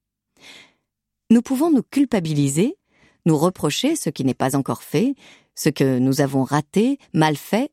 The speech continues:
perdu. Avec le recul, ce qui n'a pas été fait est souvent ce qui n'avait pas à être fait. Ces tâches étaient prescrites par d'autres, pour d'autres, sur un chemin qui finalement n'était pas le nôtre.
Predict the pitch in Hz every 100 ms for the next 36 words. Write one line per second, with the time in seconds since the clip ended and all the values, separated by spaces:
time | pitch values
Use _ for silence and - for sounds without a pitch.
0 | _ - 156 131 120 - _ _ _ _
1 | _ _ 151 175 - 156 139 - 254 294
2 | - - - _ - 247 277 247 294 320
3 | 247 - 180 - - 269 - 190 180 -
4 | 262 240 339 - - _ - 247 240 214
5 | 175 151 - 151 - 135 - 139 - 131
6 | - - 120 - _ _ _ _ _ -
7 | - 156 180 - 147 143 - 170 - -
8 | 185 - - 147 131 143 135 - - _
9 | - 240 196 147 135 - - - - -
10 | 208 202 226 247 240 196 208 202 196 254
11 | 277 220 220 - 220 214 196 180 151 -
12 | - _